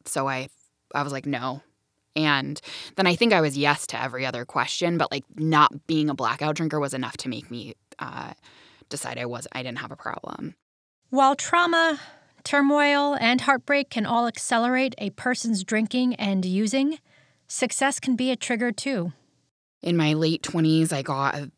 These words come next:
Speaker 1: a really good job, and I was really proud of myself, and, uh, I started drinking like an adult. Um, there were finger quotes there that you're not gonna see, but,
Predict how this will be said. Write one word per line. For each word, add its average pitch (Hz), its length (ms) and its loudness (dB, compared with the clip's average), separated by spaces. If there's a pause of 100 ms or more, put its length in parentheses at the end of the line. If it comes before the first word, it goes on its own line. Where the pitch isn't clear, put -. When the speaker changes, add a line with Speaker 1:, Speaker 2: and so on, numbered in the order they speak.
Speaker 1:
a 151 80 -4
really 147 240 0
good 139 160 -2
job, 135 420 -4 (120)
and 147 160 -4
I 135 80 -2
was 131 120 -6
really 139 180 -12
proud 135 240 -10
of 151 60 -10
myself, 196 720 -4
and, 135 720 -6 (160)
uh, 131 600 -10 (800)
I 147 80 -6
started 139 320 -4
drinking 143 260 -4
like 143 200 -2
an 151 60 -10
adult. 143 540 -6 (320)
Um, 147 380 -8
there 151 120 -12
were 143 80 -10
finger 139 300 -10
quotes - 320 -10
there 175 160 -8
that 180 100 -8
you're 165 120 -8
not 147 160 -10
gonna 151 180 -12
see, 156 260 -6
but, 143 280 -6